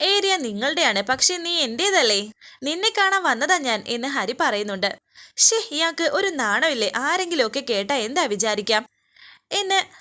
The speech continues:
ആ-, ആര്യ പറഞ്ഞപ്പോൾ മുരളി പ-, ഹരി പറയുന്നുണ്ട്, "അതിനെ ഇവിടെ കേൾക്കാൻ ആരുമില്ലെന്ന്." അപ്പോഴാണ് ആരതി അവിടേക്ക് വരുന്നത്. ഹരിയും ആര്യയും കാണുന്നത്. പെട്ടെന്ന് ഹരി അവിടെ നിന്നും മുങ്ങി.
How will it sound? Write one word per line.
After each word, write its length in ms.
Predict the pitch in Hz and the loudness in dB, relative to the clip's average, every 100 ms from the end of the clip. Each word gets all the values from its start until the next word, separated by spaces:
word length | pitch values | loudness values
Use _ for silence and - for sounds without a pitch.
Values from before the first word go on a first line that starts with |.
| - 254 | -2 2
ആ-, 180 | 254 - | 2 4
ആര്യ 300 | 269 330 381 | 4 4 0
പറഞ്ഞപ്പോൾ 460 | 320 208 202 220 | 0 -2 -2 -2
മുരളി 340 | 214 202 202 277 | -2 -4 -4 -4
പ-, 160 | - - - _ _ _ _ _ | -6 -16 -20 _ _ _ _ _
ഹരി 260 | 302 330 359 | 0 0 4
പറയുന്നുണ്ട്, 580 | 349 233 233 226 208 - | 2 2 -2 -2 0 0
"അതിനെ 280 | 214 220 240 | 0 -2 -2
ഇവിടെ 240 | 359 381 | -2 -4
കേൾക്കാൻ 480 | 370 196 190 262 311 | 0 -2 0 -2 2
ആരുമില്ലെന്ന്." 580 | 339 381 240 190 185 185 - - 320 | 0 0 0 0 -2 -6 -12 -4 0
അപ്പോഴാണ് 440 | 370 415 415 403 | 2 4 4 4
ആരതി 400 | 330 208 233 285 | 6 4 2 0
അവിടേക്ക് 360 | 359 294 277 285 | 0 2 0 0
വരുന്നത്. 380 | 233 202 196 269 | 0 0 -2 -2
ഹരിയും 420 | 277 226 185 330 - _ _ - - | -2 -2 -2 -4 -8 _ _ -12 0
ആര്യയും 400 | 359 370 254 262 | 2 4 2 0
കാണുന്നത്. 480 | 247 185 190 196 202 | 0 0 -2 -4 -2
പെട്ടെന്ന് 420 | 208 190 208 240 | -2 -2 -2 -4
ഹരി 300 | 277 277 311 | -2 -2 0
അവിടെ 200 | 339 339 | 0 0
നിന്നും 280 | 269 214 202 | -2 -4 -4
മുങ്ങി. 280 | 190 196 | -6 -6